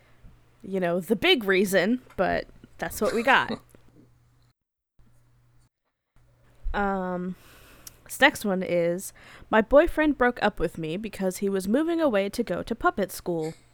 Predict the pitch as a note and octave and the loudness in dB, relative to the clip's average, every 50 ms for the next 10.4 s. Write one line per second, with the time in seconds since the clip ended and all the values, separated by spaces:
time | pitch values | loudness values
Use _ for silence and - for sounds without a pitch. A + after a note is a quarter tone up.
0 | _ - F3+ F3 - - - - - - - - - - _ - - - - _ | _ -8 -8 -8 -8 -8 -10 -10 -10 -10 -12 -12 -12 -12 _ -16 -16 -16 -16 _
1 | _ - - - _ _ _ - - - - - - - - B2 B2 A2+ C3 B2 | _ -20 -20 -20 _ _ _ -10 -8 -6 -6 -8 -8 -2 0 2 4 6 6 4
2 | B2 - - B2+ G#2 G#2 F#2+ F2+ F2+ - F#2+ F#2 F2 - - - - F#2+ - - | 4 4 0 -2 0 0 0 0 0 -2 -4 -6 -6 -6 -2 0 0 0 0 0
3 | - - - - - - - - - - - - _ _ _ _ _ _ _ - | -6 -8 -8 -6 -4 -4 -4 -4 -8 -14 -20 -20 _ _ _ _ _ _ _ -20
4 | - - - - - - - - _ - - - - _ - - - - - - | -18 -16 -16 -18 -20 -20 -20 -20 _ -20 -20 -20 -20 _ -20 -16 -10 -8 -8 -6
5 | - - G#3+ G#3 G#3+ G#3+ G#3+ A3 - - F4+ E4+ D#4 C#4 C#4 - - - - - | -6 -4 -2 0 0 0 0 0 4 6 6 6 6 4 2 0 -2 0 2 4
6 | D#4 E4+ E4 C#4+ - - C#4 F4+ D#4+ - - G3+ G3+ A#3 - - C#4+ C4 B3+ G#3 | 4 4 4 2 0 2 2 2 2 4 4 2 2 0 -2 -4 -4 -2 -2 -2
7 | - - - _ - - _ - - _ _ _ - - - - - - G3+ G3 | -2 -6 -12 _ -20 -20 _ -20 -20 _ _ _ -20 -20 -20 -8 -4 -2 0 2
8 | - A4 B4+ C#5 A#4 C#4+ D#3 - - - A#4+ A4+ - - D#4+ D#4 D4+ - D4 D4 | 4 6 8 8 8 8 6 4 8 8 8 8 8 6 4 4 2 0 0 0
9 | - D4 C#4 C4+ - - - - - - - - - - - - - _ - - | 2 2 2 0 0 -6 -18 -18 -18 -16 -16 -16 -16 -18 -20 -20 -20 _ -16 -4
10 | - C3+ A#2 A2+ A2+ A#2+ C3 D#3 | -2 0 2 2 2 2 0 -2